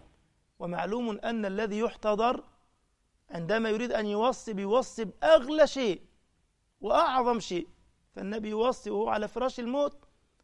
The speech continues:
"الصلاة، الصلاة وما ملكت أيمانكم".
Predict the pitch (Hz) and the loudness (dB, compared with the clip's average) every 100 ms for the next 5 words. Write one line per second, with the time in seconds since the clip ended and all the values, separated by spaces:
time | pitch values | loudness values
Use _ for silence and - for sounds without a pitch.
0 | _ 156 - 214 226 247 247 - _ _ | _ -8 -4 -2 0 0 -2 -6 _ _
1 | _ _ _ 208 - 214 214 247 247 240 | _ _ _ -10 -6 -2 0 2 0 -2
2 | - _ _ _ 202 214 240 233 226 240 | -8 _ _ _ -4 -2 0 0 0 0
3 | 220 208 208 - 226 220 196 202 190 190 | -2 -2 -6 -4 -2 0 0 0 2 2
4 | 190 185 196 170 | 0 4 2 2